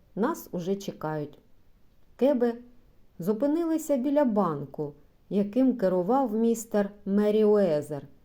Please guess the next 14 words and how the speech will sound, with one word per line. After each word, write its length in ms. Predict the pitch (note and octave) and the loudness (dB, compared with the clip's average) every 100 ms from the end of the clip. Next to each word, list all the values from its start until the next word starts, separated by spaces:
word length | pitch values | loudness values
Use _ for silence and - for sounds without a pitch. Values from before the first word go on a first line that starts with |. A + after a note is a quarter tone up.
| _ - - - | _ -20 -20 -6
Через 360 | - G#3 G#3+ | 0 2 2
бічні 480 | F#3 G#3+ A3+ - A3+ | 0 -2 -2 0 2
двері 480 | G3 G3+ D#4+ D#4+ F#3 | 2 2 2 2 0
товариство 800 | - F#3 F#3+ A3 D4+ D4+ - C4 | 0 0 2 2 0 -2 0 0
спустилося 920 | B3+ - G3+ - C#4+ D4 C4+ C4 A#3+ | 0 -4 -4 -4 -2 0 2 0 -2
в 80 | A#3+ | -2
підвал 480 | - G3 F3 G#3+ A#3+ | -2 -2 0 -2 0
будівлі. 720 | G#3+ B3 G#3 F#3 D3+ D3 C#3+ - - _ _ _ - | 0 0 0 0 -2 -4 -6 -10 -20 _ _ _ -20
Холмс 560 | - - C#4+ B3 F#3 - | -4 2 4 4 0 -4
попросив 600 | F#3 F#3 G#3 G3+ A#3+ A3+ | -6 -2 -2 2 0 0
супутників 840 | - G#3 C4+ F4 G3+ E3+ - D#3 - - - - - | -2 -4 -4 -4 -4 -4 -4 -6 -8 -20 -20 -20 -6
поводитися 760 | - A#3+ D4+ D4 D4 D4 D4 C4+ | 0 2 2 0 -2 -2 -2 0
якомога 580 | C4+ C4 C#4 C#4 C4+ C#4 | 0 0 0 2 0 0
тихіше, 680 | C#4+ C4+ - F3+ - D#3 | -4 -6 -4 -6 -4 -8